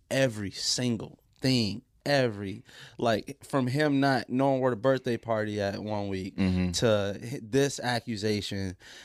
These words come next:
Speaker 1: uh, to another accusation. Like, so when somebody goes off the, if you're famous, you go off the grid, your shit's gonna live forever on the
Speaker 2: Yeah.
Speaker 1: internet. Everybody's always gonna remember.
Speaker 2: I think it sucks that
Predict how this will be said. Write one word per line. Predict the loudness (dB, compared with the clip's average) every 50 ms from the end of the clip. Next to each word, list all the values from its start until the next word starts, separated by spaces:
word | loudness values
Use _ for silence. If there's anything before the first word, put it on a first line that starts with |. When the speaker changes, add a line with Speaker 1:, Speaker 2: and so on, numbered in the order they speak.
| -20 -14 _
Speaker 1:
uh, | -2 0 0 0 0 0 -2 -4 -4 -4
to | -4 -2 0 0
another | 0 0 2 4 4 4 4 4
accusation. | 2 2 0 0 0 -2 0 2 2 2 2 0 -2 -4 -6 -6 -8 -8 -10 -14 -20 -20 -20 _ _ -6
Like, | 0 2 2 2 2 0 -4 _ -4
so | 0 2 2 2
when | 2 0 -2 -2
somebody | -2 -2 0 0 2 2 2
goes | 4 4 2 4 4 4
off | 4 4 2
the, | 0 0 0
if | 0 0
you're | -2 -2
famous, | 0 2 2 2 4 2 0 0 0 0
you | 2 4
go | 4 4
off | 4 4 2 2 2
the | 0 -2 0
grid, | 2 2 4 4 2
your | 0 -2
shit's | -4 -4 -6 -8 -6 -6
gonna | -6 -6 -6 -4
live | -2 -2 -2 -2
forever | -4 -8 -14 -6 -4 -2 -2 -2 -4 -8
on | -10 -10 -4
the | 0
Speaker 2:
Yeah. | 2 4 4
Speaker 1:
internet. | 4 4 2 -2 -6 _ -6
Everybody's | -6 0 2 2 2 2 2
always | 2 4 4 4 4 2
gonna | -2 -4 -4 -4
remember. | -4 -6 -6 -8 -10 -12 -14 -18 -20 _ _ _ _ _ _ _
Speaker 2:
I | -2 0
think | 2 2
it | 2 0
sucks | 0 2 2 2 2 2 -2 -2
that | 2 4 4 4 2 0